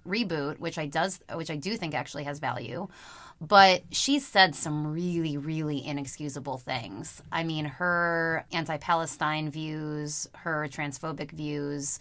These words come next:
and the fact that she voted for a man who's doing so much harm to so many people, I think is really inexcusable. S-, and certainly, I think you're right. She gets a lot more pushback than other people, often men.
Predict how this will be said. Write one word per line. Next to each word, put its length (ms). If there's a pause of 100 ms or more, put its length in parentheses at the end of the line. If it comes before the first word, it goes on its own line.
(460)
and 140
the 60
fact 240
that 100
she 140
voted 300
for 140
a 60
man 280
who's 400 (200)
doing 240
so 160
much 160
harm 220
to 80
so 140
many 180
people, 480
I 80
think 240
is 180
really 540
inexcusable. 1000 (420)
S-, 140
and 180
certainly, 380
I 60
think 180
you're 140
right. 280
She 420
gets 240
a 60
lot 280
more 640 (280)
pushback 540
than 240
other 220
people, 260 (140)
often 300
men. 380